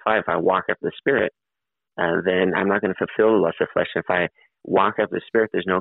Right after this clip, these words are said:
condemnation to those who are walking in Christ Jesus. Um,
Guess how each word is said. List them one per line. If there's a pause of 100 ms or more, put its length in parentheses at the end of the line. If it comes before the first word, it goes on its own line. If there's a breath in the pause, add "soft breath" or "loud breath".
condemnation
to
those
who
are
walking
in
Christ (120)
Jesus. (800)
Um,